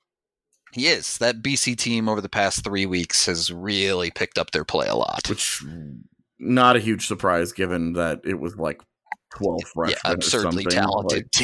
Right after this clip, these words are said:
Speaker 1: team. <laughs>
Speaker 2: it was
Speaker 1: Yeah.
Speaker 2: a super young group, but it was a really talented one. And once they come together, look
Speaker 1: Yeah,
Speaker 2: out.
Speaker 1: they're pretty good.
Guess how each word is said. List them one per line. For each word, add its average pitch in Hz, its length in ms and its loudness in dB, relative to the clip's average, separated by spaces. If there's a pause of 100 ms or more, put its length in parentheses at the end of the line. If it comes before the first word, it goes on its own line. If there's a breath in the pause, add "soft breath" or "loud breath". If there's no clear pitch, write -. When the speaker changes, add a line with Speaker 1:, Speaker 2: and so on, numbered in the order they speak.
(160)
Speaker 1:
team. - 0 -
<laughs> 147 340 -2
Speaker 2:
it 135 80 6
was 156 80 6
Speaker 1:
Yeah. 156 120 6
Speaker 2:
a - 20 2
super 180 500 6
young 165 280 8
group, 131 380 4
but 117 120 4
it 117 60 4
was 127 180 2
a 127 80 -2
really 151 340 4
talented 127 560 4
one. 104 300 2
And 101 100 0
once 110 200 0
they 117 120 2
come 117 240 0
together, 104 640 2 (1160 soft breath)
look 508 160 -2
Speaker 1:
Yeah, - 120 2
Speaker 2:
out. 494 480 -4 (120)
Speaker 1:
they're 110 100 4
pretty 113 300 0
good. - 280 -4